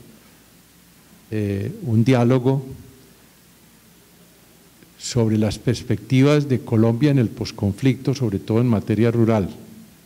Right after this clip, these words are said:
Y hemos visto cómo, eh, a-, esa va a ser la ocasión, ojalá fructifique, para que Colombia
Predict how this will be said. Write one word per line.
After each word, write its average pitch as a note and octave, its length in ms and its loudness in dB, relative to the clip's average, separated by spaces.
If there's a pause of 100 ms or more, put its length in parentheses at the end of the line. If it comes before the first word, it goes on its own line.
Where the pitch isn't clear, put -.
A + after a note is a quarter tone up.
(600)
Y A#2+ 160 0
hemos A2+ 280 4
visto B2+ 380 0
cómo, B2+ 420 2 (1040)
eh, G#2+ 380 -2
a-, A#2 180 0 (280)
esa C#3+ 480 2 (160)
va A#2+ 100 0
a A#2 40 0
ser B2+ 220 0
la C3+ 100 2
ocasión, B2 640 0
ojalá G#2 680 0
fructifique, C3 760 -2 (800)
para G2+ 240 0
que E2+ 100 -8
Colombia A2 680 2